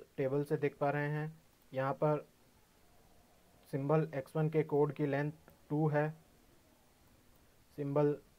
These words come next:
x two के code की length टू है, सिंबल एक्स थ्री के कोड की लेंथ टू है, सिंबल एक्स फ़ोर के कोड की लेंथ थ्री है, सिंबल एक्स फ़ाइव के कोड वर्ड की लेंथ फ़ोर है।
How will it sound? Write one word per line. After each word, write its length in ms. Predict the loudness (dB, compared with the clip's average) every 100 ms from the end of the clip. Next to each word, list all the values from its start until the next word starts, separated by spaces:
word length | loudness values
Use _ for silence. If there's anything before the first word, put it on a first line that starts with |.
| _ _ _ -8
x 220 | -6 -6 -2
two 100 | 0
के 180 | 0 0
code 280 | 2 0 0
की 120 | 0
length 260 | 0 0 -4 -10 -20 -6
टू 140 | -2 2
है, 180 | 2 0 -4 _ _ _ -20 -14 -8
सिंबल 420 | -4 2 2 2 -4
एक्स 200 | -8 -4
थ्री 160 | -4 0
के 160 | 0 0
कोड 300 | 0 -2 0
की 140 | -2
लेंथ 280 | 0 0 -2 -8 _ _ -2
टू 140 | -2
है, 200 | 0 -2 -4 -10 _ _ -20 -8
सिंबल 400 | -6 0 2 2 0 -4
एक्स 200 | -6 -4
फ़ोर 200 | -2 0
के 140 | -2
कोड 260 | -2 -2 -2
की 120 | -4
लेंथ 240 | -2 -2 -4 -8 -20 -20 -20
थ्री 220 | -10 -4 -2
है, 200 | -2 -4 -8 _ _ _ _ _ _ _ -20 _ -8
सिंबल 440 | -4 4 4 4 -2 _ -8
एक्स 200 | -8 -2
फ़ाइव 340 | 2 2 0 -10 _ -20 -20 _ -6
के 120 | -4
कोड 280 | -4 -2 0
वर्ड 200 | 0 0
की 140 | -2 -4
लेंथ 380 | -4 -4 -10 -20 _ _ _ _ _ _ -2
फ़ोर 220 | 2 2
है। 220 | 2 -2